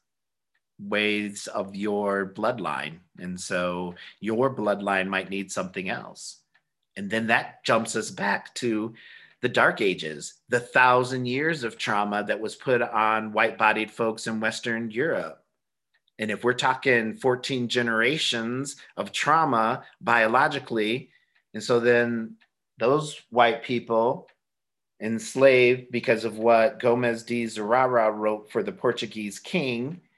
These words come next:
about the continent of Africa and its peoples and where the construct of race began, um, they then inflicted upon them that trauma that was inside them.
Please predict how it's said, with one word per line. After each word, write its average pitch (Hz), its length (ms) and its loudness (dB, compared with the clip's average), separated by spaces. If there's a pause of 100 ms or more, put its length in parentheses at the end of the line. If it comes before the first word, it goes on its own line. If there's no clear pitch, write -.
(420)
about 110 540 2
the 110 100 -6
continent 117 680 0
of 101 120 -2
Africa 107 400 0
and 104 280 2
its 98 160 -6
peoples 113 720 -2
and 104 180 -4
where 101 140 -2
the 98 80 -4
construct 107 840 -2
of 101 220 -2
race 107 600 -4
began, 107 800 -2 (480)
um, 107 560 0
they 135 240 6
then 127 240 4
inflicted 123 480 0
upon 123 380 2
them 139 480 2 (260)
that 131 200 2
trauma 143 380 4
that 123 160 0
was 120 160 0
inside 127 520 4
them. 131 360 4